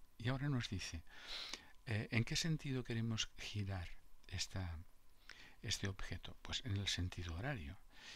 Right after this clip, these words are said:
Y vamos a girarlo noventa grados. En lugar de ponerle cuarenta y cinco grados, le vamos a poner noventa grados. Vamos a girar, atención.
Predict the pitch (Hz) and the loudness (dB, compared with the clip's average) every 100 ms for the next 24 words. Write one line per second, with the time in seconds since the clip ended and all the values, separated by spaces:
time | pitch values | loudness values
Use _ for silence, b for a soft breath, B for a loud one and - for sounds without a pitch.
0 | B - 101 107 139 139 - 143 151 135 | B -4 0 2 2 2 0 0 0 2
1 | 143 185 - - - - - - - - | 2 0 -6 -20 -20 -18 -16 -16 -16 -16
2 | - - - - - - - 113 107 104 | -14 -14 -16 -20 -8 -6 0 2 2 2
3 | 90 82 76 - - - - - - - | 0 -2 -6 -8 -12 -12 -20 -20 -20 -20
4 | - - - - - - - - - - | -20 -20 -18 -18 -18 -20 -20 -14 -4 0
5 | 90 95 92 - 92 - - 90 98 - | 2 2 0 -2 -4 -4 -2 0 0 0
6 | 95 - 87 87 - 95 - 101 95 92 | -4 -2 0 0 2 0 2 0 0 -2
7 | 101 156 185 - B B B B - 85 | -2 -2 -2 -4 B B B B -4 0
8 | 90 98 92 110 113 135 160 - 98 101 | 2 2 2 4 4 2 0 0 4 4
9 | 98 82 80 - - - - - - - | 2 0 -4 -8 -6 -6 -6 -12 -16 -12
10 | - - - - - - - - - - | -10 -8 -10 -10 -10 -12 -16 -14 -10 -4
11 | B B B 139 131 - - 98 85 87 | B B B 2 4 2 2 2 2 2
12 | - 92 107 92 | 4 4 4 2